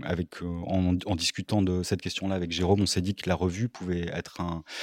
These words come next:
un espace propice à, à accueillir, euh, l'élaboration de ce projet, euh, critique et théorique, euh, ambitieux et copieux,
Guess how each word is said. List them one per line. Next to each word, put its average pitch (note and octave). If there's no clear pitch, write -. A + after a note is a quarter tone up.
un F2+
espace F2+
propice -
à, E2+
à F2
accueillir, F#2
euh, E2
l'élaboration G2+
de E2
ce -
projet, F2
euh, E2+
critique -
et F2+
théorique, F2
euh, E2+
ambitieux F#2+
et F2
copieux, G#2+